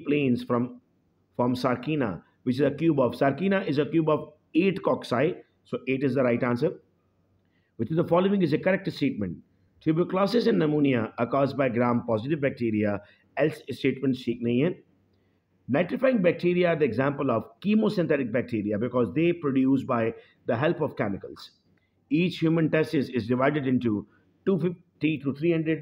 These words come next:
lobules, again another question under observation। Which cell, क्योंकि इस तरह के जो बड़े क्लोज क्वेश्चंस होते हैं ये अक्सर नहीं दिए जाते थे इम्तिहान में। Which cell in the human males are responsible for release of testosterone? They are basically the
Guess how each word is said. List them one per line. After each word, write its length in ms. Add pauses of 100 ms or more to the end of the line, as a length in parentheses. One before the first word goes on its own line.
lobules, 380 (300)
again 360 (420)
another 320
question 340
under 240
observation। 420 (1160)
Which 120
cell, 280 (200)
क्योंकि 220
इस 120
तरह 160
के 160
जो 320 (160)
बड़े 180
क्लोज 400
क्वेश्चंस 360
होते 200
हैं 80
ये 80
अक्सर 220
नहीं 240
दिए 180
जाते 300
थे 60
इम्तिहान 360
में। 80 (680)
Which 200 (180)
cell 180 (460)
in 120
the 160
human 320
males 260 (140)
are 160
responsible 680 (320)
for 120
release 280
of 80 (120)
testosterone? 880 (340)
They 100
are 80
basically 500
the 100